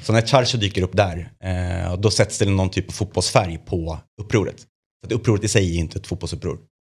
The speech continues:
Men man sidade med liksom, eh, miljörörelsen. Och sen så kom partierna, facken var där tidigt också. Ehm, och det som hände före, det finns en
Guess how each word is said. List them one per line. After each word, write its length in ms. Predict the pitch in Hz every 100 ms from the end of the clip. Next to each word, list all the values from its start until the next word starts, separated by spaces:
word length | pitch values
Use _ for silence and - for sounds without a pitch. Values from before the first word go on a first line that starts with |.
| _ _ -
Men 260 | 95 90
man 140 | 92 92
sidade 440 | - 85 87 85
med 120 | 76
liksom, 500 | 71 - - - - 95 _ -
eh, 380 | 80 78 - -
miljörörelsen. 760 | 92 92 87 90 85 - - -
Och 80 | 107
sen 160 | 101 90
så 100 | 92
kom 140 | 82
partierna, 540 | 80 - 78 82 82 82
facken 400 | 82 - 85 82
var 80 |
där 140 | 80 80
tidigt 400 | - 73 - -
också. 320 | - - 80 - _ _ _ _ -
Ehm, 600 | 85 85 85 82 85 85
och 180 | - 110
det 120 | 104
som 140 | 110
hände 300 | 101 104 101
före, 500 | 95 139 107 120 120
det 100 | 95
finns 180 | 101 113
en 240 | 104 110